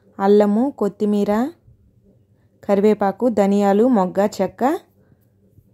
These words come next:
తీసుకున్నాము. ముందుగా మిక్సీ జార్ తీసుకొని ఇందులో నానబెట్టిన పప్పు ఒక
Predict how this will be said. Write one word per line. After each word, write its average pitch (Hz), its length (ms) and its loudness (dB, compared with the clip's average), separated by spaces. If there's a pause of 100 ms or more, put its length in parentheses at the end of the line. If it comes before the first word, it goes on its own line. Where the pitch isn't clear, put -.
(100)
తీసుకున్నాము. 185 680 -4 (2250)
ముందుగా 202 360 2 (100)
మిక్సీ 202 340 -4
జార్ 190 260 0
తీసుకొని 196 520 -4 (1200)
ఇందులో 208 300 2
నానబెట్టిన 202 640 0 (140)
పప్పు 185 320 -4 (1400)
ఒక 196 140 -4